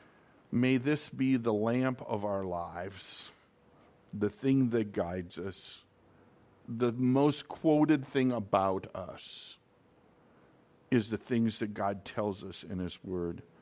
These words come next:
And praise God that he revealed himself to each one of us.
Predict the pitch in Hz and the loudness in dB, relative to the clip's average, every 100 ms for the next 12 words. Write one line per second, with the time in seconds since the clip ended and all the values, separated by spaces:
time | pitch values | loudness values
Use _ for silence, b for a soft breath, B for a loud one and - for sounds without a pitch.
0 | b b b b b b _ _ - 101 | b b b b b b _ _ -12 -10
1 | 92 - 127 117 104 107 95 90 92 - | -10 -4 0 0 -2 -2 0 -2 -6 -8
2 | 95 92 87 90 90 87 87 87 85 - | -6 -4 -4 -4 -4 -4 -6 -8 -8 -6
3 | 85 76 - - _ _ - - 92 - | -6 -8 -14 -20 _ _ -14 -10 -10 -10
4 | 78 82 76 98 98 - | -10 -8 -10 -14 -16 -20